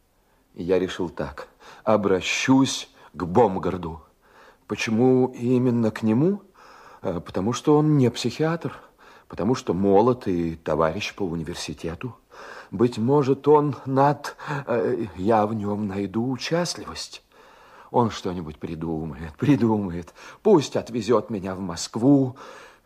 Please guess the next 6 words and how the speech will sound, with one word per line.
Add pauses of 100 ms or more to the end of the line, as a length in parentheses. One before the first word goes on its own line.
(460)
Я
не
могу
к
нему
ехать.